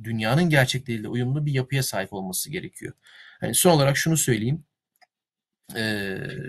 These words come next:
dünya hakikaten, yani bunu artık s-, tekrar etmekten belki, e, tekrar etmemden dinleyiciler bıktı ama ben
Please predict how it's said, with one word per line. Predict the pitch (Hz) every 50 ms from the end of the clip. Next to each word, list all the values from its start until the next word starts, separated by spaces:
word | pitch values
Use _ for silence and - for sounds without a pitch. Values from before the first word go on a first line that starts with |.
| - - - - - - - - 123
dünya | 120 127 135 143 147 143
hakikaten, | 147 139 - - 139 131 - 123 113 107 - -
yani | 104 101 104 - - _ _ _ _ _
bunu | - - 117 117
artık | 107 113 - - -
s-, | - - - - - - -
tekrar | - 123 - 120 117
etmekten | 113 - 117 110 - - 113 107 110 113
belki, | 113 110 110 - - 123 - - - - - - - _
e, | 110 104
tekrar | - - 113 - 120 117
etmemden | 110 - 113 110 117 113 107 107 - - _ _ _ -
dinleyiciler | 120 117 117 117 117 107 107 117 113 113
bıktı | 120 120 - - 139
ama | 151 175 156 127 117 -
ben | - 120 113 110 113 -